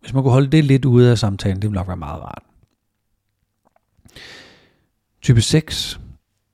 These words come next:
der kunne jeg godt tænke mig at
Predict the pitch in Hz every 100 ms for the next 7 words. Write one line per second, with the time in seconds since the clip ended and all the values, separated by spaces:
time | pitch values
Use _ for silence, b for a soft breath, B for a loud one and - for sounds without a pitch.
0 | - 123 131 139 - 113 107 113 - -
1 | 120 - 135 127 113 - _ - 104 92
2 | 92 - - -